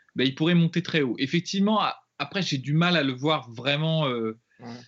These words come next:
Speaker 1: taquiner les sommets en middleweight, parce que c'est vrai qu'il y a des mecs qui sont excessivement bons et en plus qui sont bons dans des domaines où, enfin, tu vois,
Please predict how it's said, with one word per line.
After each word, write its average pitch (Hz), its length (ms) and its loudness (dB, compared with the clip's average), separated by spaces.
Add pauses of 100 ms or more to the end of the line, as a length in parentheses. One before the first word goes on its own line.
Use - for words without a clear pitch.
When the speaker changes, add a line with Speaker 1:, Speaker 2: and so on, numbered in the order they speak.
(160)
Speaker 1:
taquiner 175 480 0
les 156 120 0
sommets 147 420 -2
en 117 320 -2
middleweight, 135 440 -2
parce 107 140 -10
que 113 160 -6
c'est 107 160 -8
vrai 127 140 -8
qu'il 131 120 -18
y 107 60 -4
a - 20 0
des 110 40 0
mecs 123 140 -6
qui - 100 -8
sont 113 260 -8
excessivement 143 560 -2
bons 151 400 2
et 143 160 2
en 120 120 0
plus - 460 -4 (540)
qui - 160 -10
sont 143 220 0
bons 165 460 4
dans 135 160 0
des 131 120 -2
domaines 151 420 2
où, 127 320 -2 (200)
enfin, 117 160 0
tu 117 80 -12
vois, 147 280 -2